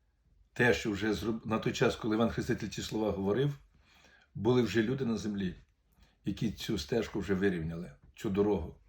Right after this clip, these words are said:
для Бога вже вирівняли, які вже народили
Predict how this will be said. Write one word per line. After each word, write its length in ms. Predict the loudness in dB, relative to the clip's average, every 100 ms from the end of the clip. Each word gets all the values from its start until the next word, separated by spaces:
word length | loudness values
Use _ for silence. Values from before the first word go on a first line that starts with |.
| -8
для 100 | -6
Бога 220 | -4 -6
вже 200 | -4 -2
вирівняли, 560 | 0 -2 -2 -6 -8 -12 -18 -20 -20 -20 _ -20 -20 -20 _ _ -20 _ _ _ _ _ -20 -20 _ _ -20 _ _ _ _
які 200 | -4 -2
вже 140 | -2
народили 600 | 2 2 4 4 2 -2